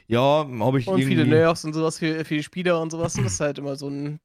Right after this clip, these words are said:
Speaker 2: Ding, wo die Leute beim Pitch gehen. Weil die Leute haben sich dann etwas gewöhnt, dann nimmst du denen, äh, da irgendwas weg, was sie halt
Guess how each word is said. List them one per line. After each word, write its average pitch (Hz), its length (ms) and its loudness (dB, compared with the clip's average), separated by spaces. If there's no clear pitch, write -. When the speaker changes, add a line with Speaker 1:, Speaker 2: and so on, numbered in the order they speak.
Speaker 2:
Ding, 143 240 -2
wo 143 140 -6
die 139 80 -6
Leute 139 640 -4
beim 160 160 -6
Pitch 165 140 -6
gehen. 160 140 -2
Weil 190 100 2
die 254 100 -4
Leute 254 140 2
haben 240 120 0
sich 220 100 -6
dann 196 160 0
etwas 165 240 -4
gewöhnt, 190 260 -2
dann 190 80 0
nimmst 180 220 -4
du 170 40 -4
denen, 156 180 -4
äh, 147 140 -6
da 143 140 -6
irgendwas 156 520 -6
weg, 160 180 -6
was 170 120 -6
sie 156 100 -2
halt - 260 -6